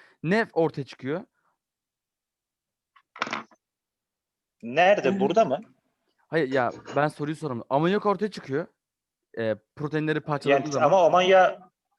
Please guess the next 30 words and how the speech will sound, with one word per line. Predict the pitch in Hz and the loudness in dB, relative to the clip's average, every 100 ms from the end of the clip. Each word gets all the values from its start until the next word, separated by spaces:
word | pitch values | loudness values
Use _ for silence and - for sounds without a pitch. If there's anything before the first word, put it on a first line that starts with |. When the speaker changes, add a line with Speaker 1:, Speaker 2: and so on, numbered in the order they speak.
| _ _ _ _ | _ _ _ _
Speaker 2:
ha, | - 160 | -6 2
parçaladığın | 196 190 - - 180 160 - 131 | 4 4 -2 -6 -6 -4 -8 -6
zaman | 147 190 | -2 0
amonyak, | 190 175 151 127 - | 2 2 0 -2 -4
şey, | 175 151 | -2 0
a, | 143 | 0
proteinleri | - 165 180 170 160 | -2 -2 0 -2 -2
değil, | 143 135 | -2 -2
amino | 151 160 | -2 -6
asitleri | - 165 156 | -4 -6 0
parçaladığın | 147 147 147 143 127 | 0 0 -2 -4 -6
zaman | 110 104 107 | -12 -10 -4
ya | 135 151 | -2 0
da | 190 - - _ 143 | -2 -6 -20 _ 0
amino | 143 165 | 0 2
asidi | - - 170 196 - - - | -2 -2 -2 -2 -6 -12 -6
glikoza | 165 170 165 160 | -4 -2 -2 -2
çevirmek | 127 110 107 | -4 -4 -8
istediğin | 92 117 101 95 | -10 -12 -12 -14
zaman | 95 95 _ _ _ | -14 -16 _ _ _
mesela. | - - - | -12 -12 -12
Speaker 1:
Ha, | - _ _ _ _ _ _ - | -16 _ _ _ _ _ _ -6
Speaker 2:
Amonyak | 147 147 | -2 0
Speaker 1:
tamam. | 131 117 | 0 0
Speaker 2:
açığa | 185 196 | 0 0
çıktı, | - - - | -2 -6 -2
tamam. | 127 - - _ _ _ _ _ _ _ _ _ _ _ _ - | -2 -2 -8 _ _ _ _ _ _ _ _ _ _ _ _ -16
Speaker 1:
Ee, | 104 107 104 101 104 | -10 -8 -8 -8 -8
Speaker 2:
Oldu | 117 208 | -8 -8
mu? | 107 - | -8 -12